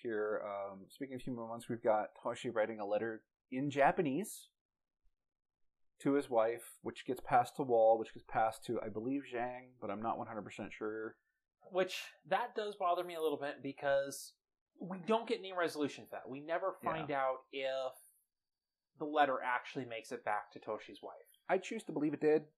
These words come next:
Speaker 1: but the media doesn't tell us.
Speaker 2: Yeah.
Speaker 1: And that's the problem. Like I said, we've got that really awkward apology scene between Suyin, which was glorious to behold. Then, of course, after she leaves, she leans back over to the porthole to get a peek again because she, she liked what she saw.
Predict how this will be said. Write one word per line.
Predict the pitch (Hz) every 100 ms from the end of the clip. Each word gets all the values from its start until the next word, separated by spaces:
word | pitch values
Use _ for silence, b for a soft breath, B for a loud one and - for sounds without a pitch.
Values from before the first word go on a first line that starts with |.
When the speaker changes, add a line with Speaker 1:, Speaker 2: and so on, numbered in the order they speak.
| _ _
Speaker 1:
but | 127 123 113 - _ _
the | - 165
media | 190 190 190
doesn't | 170 156 147
tell | 160 101
us. | 82 - - - _
Speaker 2:
Yeah. | 160 139
Speaker 1:
And | 131 120
that's | 120 -
the |
problem. | - 104 90 87 90 - _ -
Like | 127
I |
said, | 113
we've | 120
got | 131 123
that | 127
really | 127 123
awkward | 113 120 117
apology | 92 - 143 143 143
scene | - 143 139 139 135
between | 127 107
Suyin, | - 123 117 113 113 107
which | 113 - -
was | 113 110 - - - _ _ _
glorious | 131 131 123
to | -
behold. | 107 123 107
Then, | 113
of |
course, | - 113 -
after | 107 127
she | 113
leaves, | 110 113
she | - 110 - _ 120
leans | 113 113 -
back | 107 110 -
over | 110 113 107
to | -
the | 110
porthole | - 107 98 107
to | 107
get | 101
a | 104
peek | - 110 -
again | 104 110 110
because | 110 104
she, | - - _ _
she | - - 85
liked | 78 87
what | 101 98
she | -
saw. | 127 175 233 160